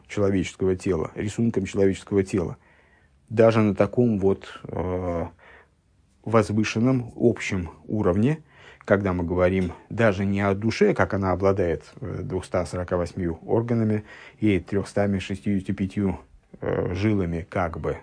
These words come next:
духовными, а даже когда мы говорим о душах, э, когда мы говорим вообще о еврейском народе,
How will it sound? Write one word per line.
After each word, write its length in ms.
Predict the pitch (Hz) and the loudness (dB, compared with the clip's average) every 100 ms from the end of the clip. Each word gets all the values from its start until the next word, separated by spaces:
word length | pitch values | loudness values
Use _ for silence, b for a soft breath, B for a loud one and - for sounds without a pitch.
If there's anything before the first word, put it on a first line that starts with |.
| - | -8
духовными, 760 | 104 - 104 87 80 80 80 B B B B | -6 2 4 4 -2 -6 -8 B B B B
а 140 | - | 2
даже 320 | 92 143 170 139 | 6 6 6 4
когда 380 | 104 98 120 | 2 2 2
мы 100 | 139 | 4
говорим 560 | 104 104 101 113 139 - | 4 4 6 6 4 0
о 320 | - 101 95 | -2 0 0
душах, 680 | 92 92 120 107 98 85 - - _ - | -2 -2 -2 -2 -4 -4 -10 -20 _ -14
э, 60 | - - - | -12 -12 -6
когда 320 | 104 98 101 | -2 0 0
мы 80 | 98 | 2
говорим 340 | 95 101 113 | 4 4 4
вообще 460 | 101 104 - - 131 | 4 2 2 4 6
о 40 | |
еврейском 520 | 107 101 101 92 101 95 | 6 4 0 -2 -4 -2
народе, 480 | 95 120 101 71 | 4 6 4 0